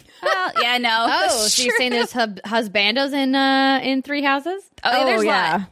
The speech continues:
Speaker 1: There's a lot of husbandos, and a lot of them are, are older, but it's that,
Speaker 3: They're
Speaker 1: that
Speaker 3: premature husbandos. <laughs>
Speaker 1: It's like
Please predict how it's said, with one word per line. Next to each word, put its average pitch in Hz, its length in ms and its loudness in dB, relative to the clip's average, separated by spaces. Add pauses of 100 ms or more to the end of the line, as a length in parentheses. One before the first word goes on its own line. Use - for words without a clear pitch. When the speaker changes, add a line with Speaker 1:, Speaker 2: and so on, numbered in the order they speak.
Speaker 1:
There's 311 140 -2
a 403 80 0
lot 359 240 0
of 370 60 2 (100)
husbandos, 254 300 0 (100)
and - 40 -
a 247 40 0
lot 262 240 2
of 359 80 -2
them 381 180 0
are, 339 200 0 (120)
are 262 220 0
older, 226 320 0
but 254 100 0
it's 285 140 0
that, 320 180 0
Speaker 3:
They're 294 220 0
Speaker 1:
that - 100 -4
Speaker 3:
premature 349 540 2
husbandos. 247 840 0
<laughs> - 60 -6
Speaker 1:
It's - 120 -2
like 539 180 0